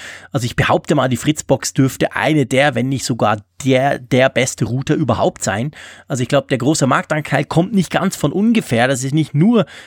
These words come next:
wegen cleveren Verträgen. Was mir aber schon auch auffällt, es gibt ja noch so die, es gibt noch ein paar andere Apps, glaub ich, von A V M. Und mir fällt auf, gerade auch bei der Fritz-App Phone, die hab ich schon auch mal ausprobiert gehabt, aber die Entwicklung im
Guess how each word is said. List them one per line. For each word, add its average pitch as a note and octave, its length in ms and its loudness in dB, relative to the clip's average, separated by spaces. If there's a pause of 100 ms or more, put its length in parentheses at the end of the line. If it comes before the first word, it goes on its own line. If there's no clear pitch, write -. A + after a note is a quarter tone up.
(100)
wegen C3+ 260 2
cleveren B2 400 -2
Verträgen. B2 560 0 (280)
Was D3 220 -2
mir C#4+ 100 4
aber C#4+ 140 4
schon G#3+ 160 0
auch F#3 160 2
auffällt, - 680 0 (420)
es - 180 0
gibt - 200 2
ja G#3 60 2
noch G3 140 2
so F#3 140 -2
die, D#3+ 260 0
es - 100 -6
gibt - 220 -8
noch F3+ 160 0
ein F3 80 -2
paar - 180 0
andere F3+ 340 2
Apps, - 280 -4
glaub A2+ 240 0
ich, A2+ 100 -6
von A#2+ 160 -6
A F2+ 140 -4
V G#2+ 200 -6
M. G#2 280 -8 (440)
Und D3 300 0
mir F3 220 2
fällt - 260 0
auf, F3 540 0
gerade D3 340 2
auch F3+ 140 -2
bei D3 140 0
der C3+ 100 0
Fritz-App - 560 -4
Phone, D#3 280 2
die E3 120 2
hab - 140 -2
ich - 100 -2
schon - 140 -2
auch - 240 -2
mal C3 160 0
ausprobiert C3+ 640 -4
gehabt, B2+ 360 -4
aber C#3 240 2 (600)
die D#3 100 -4
Entwicklung E3 640 0
im D3 220 2